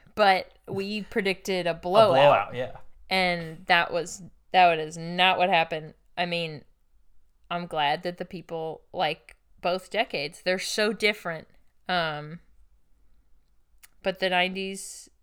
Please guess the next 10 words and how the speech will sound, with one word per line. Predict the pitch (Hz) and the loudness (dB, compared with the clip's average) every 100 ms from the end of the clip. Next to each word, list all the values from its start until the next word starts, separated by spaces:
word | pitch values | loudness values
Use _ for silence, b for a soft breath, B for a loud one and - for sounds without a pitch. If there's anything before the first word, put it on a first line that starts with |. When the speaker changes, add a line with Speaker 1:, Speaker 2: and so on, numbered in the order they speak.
| _ _ _ _ _ _ _ _ | _ _ _ _ _ _ _ _
Speaker 1:
I | - | -4
mean, | 214 214 202 - | -2 -2 -4 0
after | 190 - 233 | 0 2 2
all | 233 | 4
the | 233 | 2
explanations | 233 - 220 226 240 233 180 | 0 -2 -6 -4 -4 -6 -8
we | 160 196 | -6 -6
got | 233 277 269 | -2 -2 -2
this | 285 285 | -6 -8
week, | 294 294 294 - | -6 -6 -6 -12